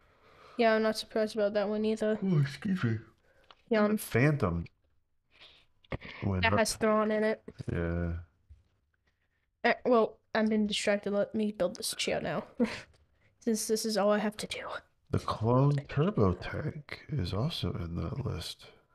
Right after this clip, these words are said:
Speaker 1: Really?
Speaker 2: Yeah, 'cause it started at retail for nine ninety-nine, and it's at forty-six dollars now.
Speaker 1: I have a forty-six dollar <laughs> Micro Fighter.
Speaker 2: And
Speaker 1: Nice.
Speaker 2: it's three hundred sixty-one percent is, is what it's gone up.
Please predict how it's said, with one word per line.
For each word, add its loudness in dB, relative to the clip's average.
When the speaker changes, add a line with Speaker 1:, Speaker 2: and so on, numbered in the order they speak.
Speaker 1:
Really? 2
Speaker 2:
Yeah, 2
'cause -2
it 0
started 2
at 2
retail 4
for -6
nine 0
ninety-nine, 0
and -4
it's -8
at -6
forty-six -2
dollars -2
now. -4
Speaker 1:
I 4
have 4
a 4
forty-six 2
dollar 8
<laughs> -
Micro 6
Fighter. 4
Speaker 2:
And 2
Speaker 1:
Nice. 2
Speaker 2:
it's 0
three 2
hundred 4
sixty-one 0
percent 0
is, -6
is -6
what 0
it's -4
gone -4
up. -4